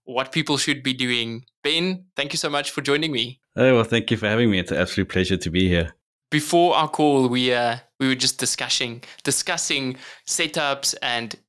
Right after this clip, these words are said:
Speaker 1: getting ready for a virtual first world. And Ben, you mentioned that most of your client interactions are now kind of starting with virtual and stays virtual. Was that always the default for you?
Speaker 2: Sure. That's a interesting question. Um,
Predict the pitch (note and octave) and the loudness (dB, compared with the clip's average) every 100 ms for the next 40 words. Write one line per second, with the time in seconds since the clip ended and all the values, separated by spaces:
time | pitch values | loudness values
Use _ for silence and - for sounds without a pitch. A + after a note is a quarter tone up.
0 | _ D3 D3+ C#3 C3 C3+ C3 - B2+ B2 | _ -2 -2 -2 -2 -2 -4 -2 2 2
1 | A#2 B2+ A#2+ B2+ - C3+ B2 - B2+ B2 | 0 -4 -4 -4 0 0 0 0 0 0
2 | - C#3 C#3 B2 A2+ - - _ - C#3 | -4 -2 0 -2 -6 -14 -20 _ -10 -6
3 | D3+ E3+ D#3+ C3+ E3 - E3 C3 C3 C3 | -2 0 0 0 0 -2 -2 -4 -4 -2
4 | C3+ D3 - D3 C3 C3 C3 C3+ C3 B2 | -2 0 -2 -2 0 0 0 -2 -2 -4
5 | B2 A2+ - F3+ - D#3 C3 - B2 A#2+ | -6 -6 -4 -4 -2 -2 -2 -2 0 -2
6 | A#2 B2 A2+ - _ _ - - D3+ D3 | -2 -6 -8 -12 _ _ -6 0 2 2
7 | D3+ D3 C3+ B2+ C3 B2+ B2+ A#2 A#2 A#2 | 0 0 -2 -2 -4 0 0 2 0 -2
8 | B2 B2 - D#3 E3 E3 C#3+ B2 A#2+ A#2+ | -4 -2 0 0 2 2 0 0 -2 -2
9 | - A2 F#2+ G#2+ _ _ - - E3+ G3 | -2 -2 -4 -6 _ _ -10 -2 0 0
10 | G3+ D#3 D3+ D#3+ F3 E3 D3+ C#3 C#3 - | -2 0 2 4 4 2 0 0 0 0
11 | E3 D#3+ - E3 F#3+ D4 - _ - F3 | 0 0 -2 -2 -2 -4 -10 _ 0 4
12 | D3 - - C3 C3 C#3 C3 B2+ - C3 | 4 0 -2 -2 4 6 6 4 0 0
13 | C3+ C3 D#3 D3+ C3 C#3+ C#3+ - G#2 C3+ | 0 2 2 2 2 0 -2 2 4 4
14 | C3+ - A#2 A#2 A#2+ A2+ A#2 A#2 - - | 2 -4 0 2 4 6 6 4 -2 -16